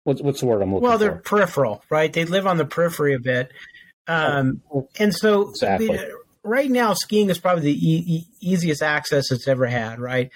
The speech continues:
Speaker 2: I mean, almost every possible design is out there. Uh, that, I mean, you got the standard two-piece design, and that's eighty, eighty-five percent of the, of what's out there.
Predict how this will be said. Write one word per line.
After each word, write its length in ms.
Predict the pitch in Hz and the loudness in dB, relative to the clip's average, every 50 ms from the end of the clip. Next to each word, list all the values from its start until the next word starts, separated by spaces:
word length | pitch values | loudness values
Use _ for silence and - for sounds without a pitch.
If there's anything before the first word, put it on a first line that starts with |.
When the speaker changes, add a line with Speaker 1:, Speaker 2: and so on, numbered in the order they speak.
| - - - - - - _ | -16 -18 -18 -18 -20 -12 _
Speaker 2:
I 60 | - | -2
mean, 160 | 143 151 147 - | 0 0 0 0
almost 420 | - 180 180 185 170 165 - - _ _ - | 0 0 2 2 2 0 -4 -10 _ _ -2
every 320 | 202 226 214 214 202 160 | 0 2 2 2 2 0
possible 580 | 139 - - - 165 160 - - 151 131 139 135 | -2 -4 -2 -2 0 0 0 -2 -2 0 0 0
design 440 | 123 120 113 120 135 139 139 135 127 | 0 0 0 0 0 0 2 2 0
is 120 | 117 120 | 0 0
out 280 | 123 127 127 123 123 - | 0 0 -2 -2 -2 -2
there. 340 | 123 120 117 110 113 131 - _ | 0 0 0 0 -2 -6 -10 _
Uh, 180 | - 131 120 117 | -6 -2 -2 -2
that, 180 | 113 123 120 123 | 0 -2 -2 -4
I 340 | - _ _ - - - - _ | -6 _ _ -20 -20 -20 -14 _
mean, 300 | - 131 131 131 135 - - _ _ - | -2 0 0 0 -2 -6 -12 _ _ -4
you 220 | 185 143 151 160 | -2 0 0 2
got 180 | 202 190 - - | 2 0 0 0
the 60 | 156 | -2
standard 420 | - - 165 156 151 139 135 123 | -2 0 0 0 2 0 0 -2
two-piece 400 | - - 135 120 120 - 123 120 | -2 -2 -2 -2 0 -2 -2 -2
design, 500 | - - 123 113 120 120 113 104 104 110 | -2 -2 -2 0 0 0 -2 -2 -2 -2
and 120 | 120 127 143 | -2 -2 -2
that's 260 | 143 135 135 - - _ _ - | -4 -6 -8 -12 -16 _ _ -4
eighty, 380 | 139 135 131 127 123 117 123 - _ - - | -2 0 2 2 0 0 -2 -6 _ -8 -4
eighty-five 600 | 143 135 123 123 120 120 - 127 117 117 117 - | -2 0 2 2 0 0 -2 -4 -2 -2 -4 -4
percent 340 | 117 110 - - 120 117 110 | -6 -4 -2 0 0 0 2
of 40 | |
the, 260 | 104 104 107 113 120 - - - - 123 | 2 2 2 2 0 -2 -6 -8 -4 -4
of 100 | 117 110 | -2 -2
what's 300 | 117 123 123 117 - 123 | -2 -2 -2 -2 -2 0
out 240 | 120 123 135 131 | 0 0 -2 -2
there. 240 | - 117 107 120 - | -2 -4 -4 -6 -8